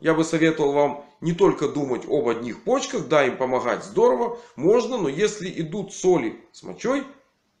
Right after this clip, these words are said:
это говорит, что у вас вторая группа причин достаточно серьёзно нарушена, то есть обмен веществ в вашем организме идёт не так, как нужно,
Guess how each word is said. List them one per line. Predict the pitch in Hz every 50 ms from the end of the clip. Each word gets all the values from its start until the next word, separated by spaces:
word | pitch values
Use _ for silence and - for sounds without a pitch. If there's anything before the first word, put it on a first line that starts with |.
| _ _
это | - - - 262
говорит, | 208 226 240 247 220
что | - - - 185
у | 180
вас | 175 208 208 202 - - - - - _ _ _
вторая | - - 226 233 220 202 180 160 139
группа | 139 160 160 - 127 120
причин | 123 120 107 - - 233 277 294 294 - - _ _ _ _
достаточно | - 135 139 - 180 165 151 143 147 147
серьёзно | 139 - - 160 156 160 156 131 117 104 104 98
нарушена, | 101 117 165 240 247 - 285 277 277 -
то | - 185
есть | 185 180 -
обмен | - - 131 143 170 180 165 131
веществ | 113 117 - - 147 143 127 - 127
в |
вашем | 127 127 120 - 113 107
организме | 104 101 113 156 214 247 262 294 285 - - _ _ _ _ _ _ _
идёт | - 233 254 320 311 -
не | 226 196
так, | - - 180 160 -
как | 127 - -
нужно, | 165 202 247 269 269 294 330 330 -